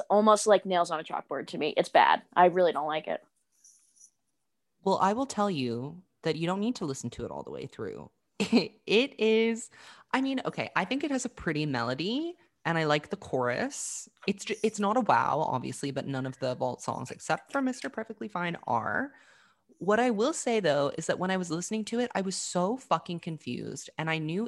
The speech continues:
Speaker 2: instantly that Jack Antonoff got his dirty mittens all over this
Speaker 1: Mm.
Speaker 2: track because it sounds like a song from nineteen eighty-nine. What the fuck is it doing on Fearless, Taylor's version? It does not sound anything like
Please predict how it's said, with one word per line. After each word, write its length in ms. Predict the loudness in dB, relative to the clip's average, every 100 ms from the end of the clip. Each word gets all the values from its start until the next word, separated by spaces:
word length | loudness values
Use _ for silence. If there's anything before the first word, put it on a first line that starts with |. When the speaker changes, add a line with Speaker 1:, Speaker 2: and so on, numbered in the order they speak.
| -4
Speaker 2:
instantly 800 | -6 -6 -8 -8 -8 -10 -10 -14 _ _ -8
that 140 | -4
Jack 240 | 2 2 2
Antonoff 540 | -4 -2 -2 -2 -2
got 180 | -4 -4
his 200 | -4 -8
dirty 340 | -4 -2 0 -2
mittens 520 | -2 -2 -4 -4 -6 0
all 260 | 2 4
over 200 | 2 0
this 240 | -2 -4 -4
Speaker 1:
Mm. 40 |
Speaker 2:
track 480 | 0 2 0 -4 -18 -20 _ _ -6
because 680 | -2 4 6 8 6 2 -6 -18 _
it 260 | 0 2 0
sounds 440 | 2 4 4 2
like 160 | 0 0
a 40 |
song 320 | 0 0 0 -2
from 160 | -2
nineteen 360 | -2 -4 -4 -4
eighty-nine. 600 | -4 -4 -2 -2 -2 -6 -14 -2
What 280 | 0 0 -2
the 60 |
fuck 300 | -2 0 0
is 120 | -2 -4
it 160 | -2
doing 420 | 0 0 0 -2 -2
on 180 | -2 -2
Fearless, 680 | -4 -2 0 0 -2 -4 -4
Taylor's 500 | 2 2 2 0 -2
version? 480 | -6 -6 -8 -12 -16 -20 _
It 180 | 0 2
does 160 | 0 0
not 320 | 2 0 0
sound 300 | -4 -4 -6 _ -2
anything 680 | 0 2 0 0 0 2
like 300 | 2 0 -2